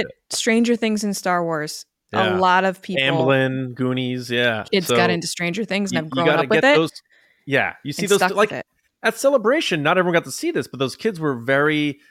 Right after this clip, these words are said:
Speaker 2: um, uh, earnestly naive, and, and
Speaker 1: Right.
Speaker 2: that's cute in a way because they were trying to act like professionals, but they were being kids.
Speaker 1: Mm-hmm.
Speaker 2: And if people get to see those kids interact that way and them, like, rooting for each other, high-fiving each other, missing high fives,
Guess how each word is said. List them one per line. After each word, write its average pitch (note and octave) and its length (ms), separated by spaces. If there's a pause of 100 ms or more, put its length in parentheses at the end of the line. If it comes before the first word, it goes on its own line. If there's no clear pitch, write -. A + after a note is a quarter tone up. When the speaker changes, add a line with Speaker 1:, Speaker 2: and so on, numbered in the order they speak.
(180)
Speaker 2:
um, A#2+ 400 (500)
uh, A2+ 140 (160)
earnestly D3 1040
naive, B2+ 800
and, A2 520
and B2+ 120
Speaker 1:
Right. D3+ 320
Speaker 2:
that's E3 340
cute A3 280
in B2+ 140
a A#2 60
way A2+ 240
because A2+ 440
they C3 180
were C#3 140
trying D3 560
to - 220
act D3+ 420
like C#3+ 320
professionals, D3+ 560
but C3+ 140
they B2+ 80
were B2 120
being B2 320
kids. D3 600 (180)
Speaker 1:
Mm-hmm. G3 400
Speaker 2:
And C3 300 (220)
if C#3+ 180
people G3+ 240
get F#3 220
to D3+ 80
see D#3+ 280
those C#3+ 340
kids D3 280
interact C3 440
that D3+ 200
way D3+ 360
and A#2 260
them, A#2 120
like, A#2 140
rooting D3+ 300
for D#3 140
each D3 140
other, C#3+ 180
high-fiving B2+ 500
each C3 140
other, C3 140
missing B2+ 420
high C3+ 260
fives, C3+ 520